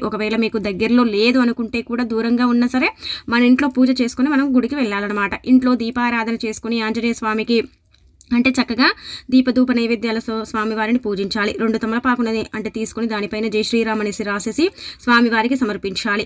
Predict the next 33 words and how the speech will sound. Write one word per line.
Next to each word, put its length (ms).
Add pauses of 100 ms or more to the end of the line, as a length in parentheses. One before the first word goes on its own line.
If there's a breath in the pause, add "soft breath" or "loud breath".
మనము 220
ఇలా 160 (140)
సమర్పిస్తే 460
చాలా 140
అద్భుతమైన 320
ఫలితం 320
వస్తుంది. 340
గుడికి 280
వెళ్ళి 200
కూడా 200
మనం 160
పరిహారాలు 580
చేసుకోవటం 340
వల్ల 160 (100)
చాలా 320
అద్భుతమైన 380
ఫలితం 300
వస్తుందన్నమాట. 520 (420 loud breath)
ఇక 160
అనంతరం 420
వచ్చేసి 340
ఏంటంటే 380
కనుకనండి 460
మనం 300
సాయంత్రం 460
పూట 160
ఈ 180
పరిహారం 340
చేయాలన్నమాట. 640 (400 loud breath)
ఈ 100
పరిహారం 540
చాలా 180
శక్తివంతమైనది, 680